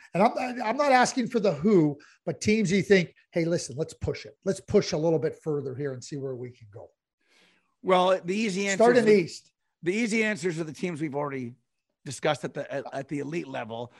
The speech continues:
Speaker 1: No,
Speaker 2: I'm
Speaker 1: I
Speaker 2: gonna
Speaker 1: know.
Speaker 2: go down. I'm gonna go to the, to the slightly
Speaker 1: No, but, like,
Speaker 2: chase-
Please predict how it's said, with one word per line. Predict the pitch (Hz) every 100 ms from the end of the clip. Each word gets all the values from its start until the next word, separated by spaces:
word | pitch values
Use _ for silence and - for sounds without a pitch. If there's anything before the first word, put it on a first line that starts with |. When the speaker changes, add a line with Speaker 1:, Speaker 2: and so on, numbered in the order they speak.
| -
Speaker 1:
No, | 240
Speaker 2:
I'm | 294
Speaker 1:
I |
Speaker 2:
gonna | 294
Speaker 1:
know. | 277
Speaker 2:
go | 208
down. | 220 208 180 -
I'm | 220
gonna | 254
go | 226
to | 226
the, | 208 185 - -
to | 180
the | 180 175 -
slightly | - - 214 240
Speaker 1:
No, | 302
but, | 302
like, | 294 196
Speaker 2:
chase- | -